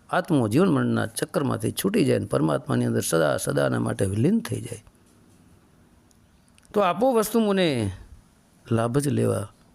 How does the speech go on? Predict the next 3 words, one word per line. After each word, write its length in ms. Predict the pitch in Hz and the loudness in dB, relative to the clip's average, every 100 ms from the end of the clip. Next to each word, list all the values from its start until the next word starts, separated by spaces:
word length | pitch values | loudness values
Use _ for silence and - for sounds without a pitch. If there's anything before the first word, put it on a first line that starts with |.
| _ _ - _ _ _ _ _ _ - | _ _ -20 _ _ _ _ _ _ -2
પરિપૂર્ણ 800 | 202 180 135 - 226 262 226 127 - - | 2 2 0 -2 0 2 0 -4 -10 -2
કરીને 400 | 214 302 302 226 | 2 4 4 0
ક્રિયાએ. 640 | - 131 127 113 101 95 | 0 0 2 2 0 -4